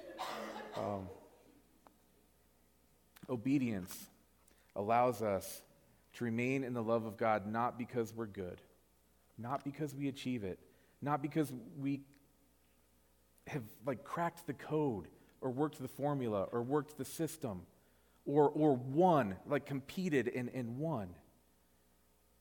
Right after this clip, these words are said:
We remain in God's love because we become participants in a healthy,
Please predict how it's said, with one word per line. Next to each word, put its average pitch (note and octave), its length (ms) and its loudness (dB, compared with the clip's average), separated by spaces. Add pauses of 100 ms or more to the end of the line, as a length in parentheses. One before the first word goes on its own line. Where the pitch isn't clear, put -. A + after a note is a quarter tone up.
(540)
We C3+ 100 2
remain D3 360 2
in C#3 100 0
God's B2 300 0
love C3+ 240 6
because A#2+ 300 -2
we B2+ 120 0
become B2+ 340 -4
participants A2 1000 -8 (800)
in A#2+ 120 -4
a A2 60 -2
healthy, G2+ 560 -4